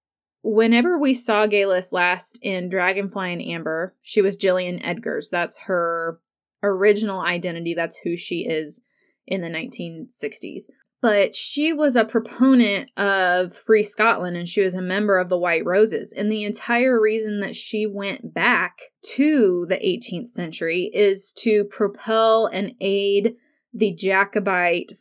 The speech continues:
forces into, hopefully, a victory for Bonnie Prince Charlie and to prevent the union of Scotland and Britain, because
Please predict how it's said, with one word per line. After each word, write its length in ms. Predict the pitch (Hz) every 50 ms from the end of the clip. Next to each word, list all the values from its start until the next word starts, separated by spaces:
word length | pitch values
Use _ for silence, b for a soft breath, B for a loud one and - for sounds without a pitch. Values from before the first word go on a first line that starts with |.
| - -
forces 640 | 208 196 202 196 185 - 190 185 175 160 165 170 175
into, 600 | - - 190 190 190 185 - - 202 185 180 175 175 - _ -
hopefully, 760 | 277 320 302 240 - - 190 170 170 160 156 156 175 180 _ _ _ _ _ _ _ -
a 80 | - 208
victory 480 | 185 190 214 208 - 202 196 180 180 180
for 200 | - - 190 180
Bonnie 280 | 185 175 170 170 165
Prince 320 | 170 - 175 151 - - -
Charlie 560 | - - 202 202 202 190 185 180 175 175 -
and 260 | 180 185 180 180 175 - -
to 460 | - 220 202 196 185 180 180 175 165 - - _ _
prevent 720 | - - 220 208 190 175 202 202 214 202 180 - - - -
the 120 | 180 190 185
union 800 | 170 170 196 202 208 214 202 190 180 175 170 170 170 165 - -
of 160 | 180 180 175
Scotland 720 | - - - 202 175 170 - - 180 175 170 170 170 170 - -
and 340 | - 190 185 180 175 175 180
Britain, 460 | 175 202 220 233 - 190 175 170 175 170
because 720 | 180 175 175 - 190 180 175 175 175 180 180 180 -